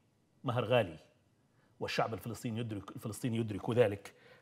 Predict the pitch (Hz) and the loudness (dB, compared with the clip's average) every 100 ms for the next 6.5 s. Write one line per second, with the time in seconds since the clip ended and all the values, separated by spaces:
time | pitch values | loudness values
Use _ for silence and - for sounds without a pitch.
0 | - 120 123 156 131 104 120 113 127 123 | 0 2 4 2 2 -2 -4 -4 -4 -2
1 | 117 - 127 113 107 123 127 107 104 113 | -2 0 0 0 -4 0 0 0 -2 0
2 | 123 - 120 110 - - _ _ - 143 | -2 0 -2 -2 -6 -20 _ _ 2 6
3 | 131 120 120 123 117 113 120 110 - 127 | 6 6 0 0 0 -2 -2 -4 -6 -4
4 | 110 110 104 113 92 - _ _ _ _ | -2 -2 -2 -4 -6 -12 _ _ _ _
5 | - 143 147 165 160 131 135 135 147 143 | 6 6 8 6 4 2 4 4 4 4
6 | 101 147 127 123 120 | 6 8 8 4 -2